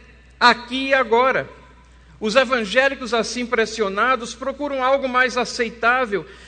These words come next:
Está sempre presente a pressão da aceitabilidade social. Nós, evangélicos, muitas vezes queremos ser vistos como uma força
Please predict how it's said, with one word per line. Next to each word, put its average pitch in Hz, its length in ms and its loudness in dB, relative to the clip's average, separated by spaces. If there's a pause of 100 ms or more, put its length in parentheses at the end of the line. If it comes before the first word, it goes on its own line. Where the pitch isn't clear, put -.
Está 247 280 -4
sempre 294 460 -6
presente 226 840 -2
a 202 80 2
pressão 214 920 -4 (360)
da 185 380 0
aceitabilidade 175 1500 0 (180)
social. 139 760 -4 (1600)
Nós, 208 300 2
evangélicos, 202 680 -2
muitas 208 340 -4
vezes 202 260 -2
queremos 214 360 0
ser 202 160 0
vistos 208 380 -8
como 214 240 -4
uma 196 100 0
força 226 600 0